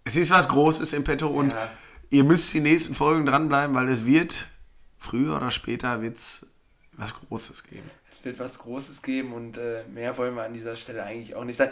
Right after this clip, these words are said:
Speaker 1: Können wir
Speaker 2: Als
Speaker 1: auch nicht, weil der Laptop, äh, hat hier noch genau drei Prozent Akku. Das heißt, wir müssen das Ding gleich abspeichern
Speaker 2: Als
Speaker 1: hier.
Speaker 2: letztes wirklich nochmal die Bitte und wir wollen nicht nochmal schimpfen.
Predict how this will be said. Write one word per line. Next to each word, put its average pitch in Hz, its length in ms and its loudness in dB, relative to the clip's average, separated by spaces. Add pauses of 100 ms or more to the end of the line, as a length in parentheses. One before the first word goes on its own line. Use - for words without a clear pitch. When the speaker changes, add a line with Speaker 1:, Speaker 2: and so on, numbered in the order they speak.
Speaker 1:
Können 196 220 8
wir 208 100 12
Speaker 2:
Als 165 80 12
Speaker 1:
auch 170 80 10
nicht, 175 120 8
weil 156 280 10
der 147 220 6
Laptop, 156 480 4
äh, 135 320 4
hat 143 180 4
hier 135 160 4
noch 135 200 2
genau 131 260 6
drei 131 320 4
Prozent 180 480 2
Akku. 151 340 8
Das 139 180 6
heißt, 143 140 6
wir 143 60 4
müssen 151 140 4
das 139 180 4
Ding 180 260 4
gleich 156 200 6
abspeichern 113 460 0
Speaker 2:
Als 113 100 2
Speaker 1:
hier. 123 80 4
Speaker 2:
letztes 135 520 2
wirklich 156 280 -2
nochmal 139 260 2
die 135 100 2
Bitte 135 360 -2
und 123 120 -4
wir 120 120 -6
wollen 127 160 0
nicht 127 180 -4
nochmal 113 300 -8
schimpfen. 104 440 -12